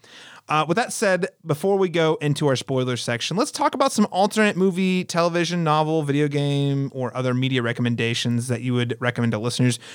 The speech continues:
who do enjoy Everything Everywhere All at Once.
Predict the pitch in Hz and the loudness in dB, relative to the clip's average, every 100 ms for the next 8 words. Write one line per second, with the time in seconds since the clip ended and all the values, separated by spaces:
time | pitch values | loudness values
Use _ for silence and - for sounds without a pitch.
0 | - - 160 156 220 214 156 147 135 123 | -4 2 2 4 2 2 2 2 0 -2
1 | 123 127 135 123 120 - 120 123 120 117 | -4 -4 -2 -2 -2 -4 -2 0 2 0
2 | 117 113 110 107 107 - | 0 -2 -4 -4 -4 -6